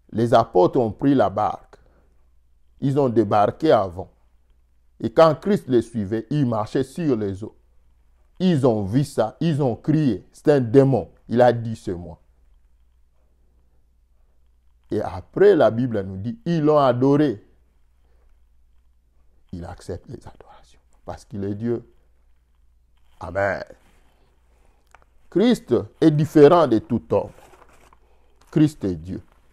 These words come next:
Christ est Dieu depuis et toujours. Avant Éden, il a été. Jean un nous dit,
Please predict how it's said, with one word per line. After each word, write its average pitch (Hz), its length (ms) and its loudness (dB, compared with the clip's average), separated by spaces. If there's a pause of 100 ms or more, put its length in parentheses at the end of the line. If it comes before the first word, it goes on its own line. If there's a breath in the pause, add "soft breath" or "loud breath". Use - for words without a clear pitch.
(1200)
Christ 202 360 2
est 147 160 8
Dieu 143 440 4
depuis 151 600 6
et 113 140 2
toujours. 104 480 -6 (640)
Avant 190 480 4
Éden, 156 580 4
il 107 140 -4
a 104 140 -2
été. 92 340 -14 (800)
Jean 147 400 -2
un 185 160 -2
nous 107 180 -8
dit, 107 220 -14